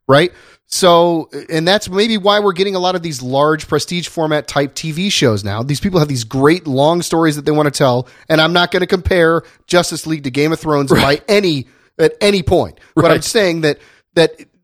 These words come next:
Speaker 1: they're, the, like you said, these are universes that people wanna live in,
Speaker 2: Yes.
Speaker 1: right? And we would watch, w-, essentially, Game of Thrones is gonna be an eighty or ninety hour movie from start to finish when it's all said and done.
Speaker 2: Oh, I
Speaker 1: You
Speaker 2: can't
Speaker 1: could
Speaker 2: wait
Speaker 1: never
Speaker 2: to
Speaker 1: go
Speaker 2: watch
Speaker 1: see that
Speaker 2: it.
Speaker 1: in a theater. <laughs> Um,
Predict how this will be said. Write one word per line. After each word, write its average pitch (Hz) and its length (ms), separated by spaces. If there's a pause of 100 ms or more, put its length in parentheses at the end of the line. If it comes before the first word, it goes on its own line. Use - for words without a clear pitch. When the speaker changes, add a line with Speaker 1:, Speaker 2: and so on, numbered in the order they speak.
(200)
Speaker 1:
they're, 208 220
the, 165 240
like 147 220
you 269 160
said, - 240
these 196 160
are 208 40
universes 196 500
that 139 120
people 180 260
wanna 262 340
live 302 280
in, 127 320
Speaker 2:
Yes. 113 320
Speaker 1:
right? 165 260
And 170 220
we 208 140
would 220 160
watch, 185 400
w-, 180 300
essentially, 233 440
Game 185 220
of 233 80
Thrones 233 200
is 196 160
gonna 208 180
be 214 120
an 185 80
eighty 202 220
or 175 60
ninety 185 320
hour 180 160
movie 147 340 (120)
from 131 120
start 160 240
to 262 80
finish 143 320 (140)
when 135 120
it's 127 120
all 151 160
said 147 200
and 131 120
done. 82 320
Speaker 2:
Oh, 120 240
I 110 100
Speaker 1:
You 135 60
Speaker 2:
can't - 20
Speaker 1:
could 143 120
Speaker 2:
wait 127 80
Speaker 1:
never - 160
Speaker 2:
to - 40
Speaker 1:
go - 60
Speaker 2:
watch 127 140
Speaker 1:
see 113 40
that 202 60
Speaker 2:
it. 202 40
Speaker 1:
in 196 60
a 170 80
theater. 110 400
<laughs> - 460
Um, 147 280